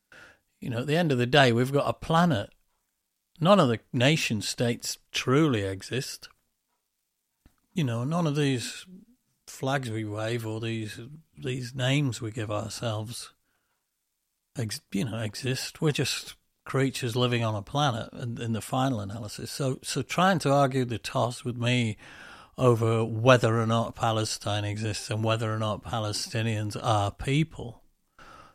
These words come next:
you know, if, if they, if they feel themselves that they're Palestinians and that they are people, who the fuck are you to argue with them?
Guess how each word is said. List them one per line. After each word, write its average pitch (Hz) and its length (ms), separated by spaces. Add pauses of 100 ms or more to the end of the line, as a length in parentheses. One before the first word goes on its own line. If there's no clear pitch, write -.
(180)
you 135 140
know, 107 320
if, 147 180 (280)
if - 240
they, - 240
if - 160
they 160 120
feel 185 360
themselves 147 640
that 135 180
they're 131 180
Palestinians 117 960
and 117 160
that 123 160
they 120 160
are 110 160
people, 131 460
who 208 80
the 170 100
fuck 190 380
are 185 40
you 185 200
to 180 200
argue 214 380
with 135 200
them? 113 260